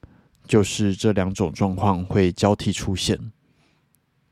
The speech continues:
但是也不一定它交替的这么有规律，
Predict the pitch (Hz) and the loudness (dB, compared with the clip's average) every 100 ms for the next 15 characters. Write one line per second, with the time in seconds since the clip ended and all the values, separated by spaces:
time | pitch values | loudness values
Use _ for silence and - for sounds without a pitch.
0 | - _ _ _ _ - 214 208 208 123 | -20 _ _ _ _ 2 2 4 2 0
1 | 98 143 123 107 117 104 104 113 110 - | 0 0 0 0 0 -2 0 0 2 2
2 | 117 - 127 92 73 - 101 90 52 - | 2 2 -2 -2 -2 -2 -2 -2 -4 0
3 | 98 101 110 | 2 4 2